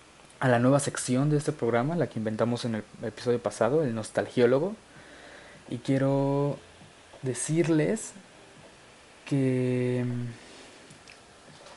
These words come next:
que busquen fotos, porque yo encontré unas fotos hoy ordenando mi cuarto de, <laughs> de un, un C-, un, un disco con fotos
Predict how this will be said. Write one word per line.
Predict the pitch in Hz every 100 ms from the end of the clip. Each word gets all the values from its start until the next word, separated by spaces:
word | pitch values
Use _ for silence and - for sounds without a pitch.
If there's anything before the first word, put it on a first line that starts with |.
| -
que | 151
busquen | 147 170 208
fotos, | 185 185 131 - - - - - - - - - - - - -
porque | 135 139
yo | 131
encontré | 151 165 156 156
unas | 156 160 147
fotos | - 135 135 -
hoy | 123 123 131
ordenando | 131 117 117 123
mi | 117
cuarto | - - 117 120 160 - - - - - - - - - - -
de, | 127 120 120 117 117 - - - - -
<laughs> | - - - -
de | 131
un, | 123 131 135
un | 139
C-, | 143 147
un, | 123 135 131 135 131
un | 139 139 131 127 131 135
disco | 131 131 127
con | 120 117
fotos | 120 120 117